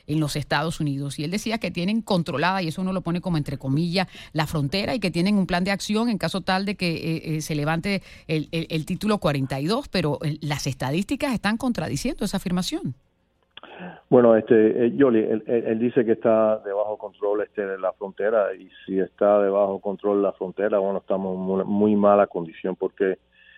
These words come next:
Speaker 2: sabemos que el, en el mes de, de marzo tuvieron, este, encontraron más de doscientos mil, eh, inmigrantes que estaban en, eh, cruzando la frontera. Esos,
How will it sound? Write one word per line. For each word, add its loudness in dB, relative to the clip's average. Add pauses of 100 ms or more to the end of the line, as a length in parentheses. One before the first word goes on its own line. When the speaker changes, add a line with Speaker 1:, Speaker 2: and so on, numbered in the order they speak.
(300)
Speaker 2:
sabemos 6
que 0
el, 4
en -4
el -6
mes -2
de, 0 (160)
de -6
marzo 2
tuvieron, 0
este, -6
encontraron 0 (200)
más 0
de 0
doscientos -6
mil, -4 (640)
eh, 4
inmigrantes 0
que -4
estaban 0
en, -4
eh, -2
cruzando 0
la 2
frontera. 2
Esos, -2